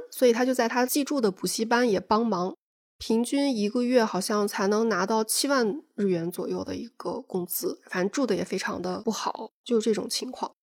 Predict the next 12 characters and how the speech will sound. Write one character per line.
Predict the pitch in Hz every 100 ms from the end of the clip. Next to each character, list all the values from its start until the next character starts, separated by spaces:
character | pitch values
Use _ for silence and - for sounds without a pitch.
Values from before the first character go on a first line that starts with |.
| _
采 | - 294
访 | - 233 190
完 | 175 220
了 | 330
之 | 349
后 | 330 370 269
呢， | 196
这 | 196 247
个 |
作 | 240 277
者 | 254 -
就 | 202 196 202